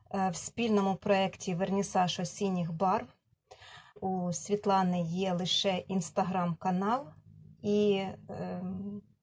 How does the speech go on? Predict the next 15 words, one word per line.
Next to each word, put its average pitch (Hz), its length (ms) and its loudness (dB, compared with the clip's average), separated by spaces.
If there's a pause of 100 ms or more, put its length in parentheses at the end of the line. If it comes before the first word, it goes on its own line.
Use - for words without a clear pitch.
(720)
по 214 120 2
правилам 180 580 4
нашого 185 460 0
спільного 180 440 0
проєкту 208 480 0
ми, 185 680 0
ем, 175 520 -4 (460)
дивимося 175 800 2 (260)
<laughs> - 680 0
відео 190 640 4
і, 185 440 -2 (720)
а, 175 520 -2 (880)
фотозвіти 202 720 0
всіх - 540 -6
учасників 175 840 0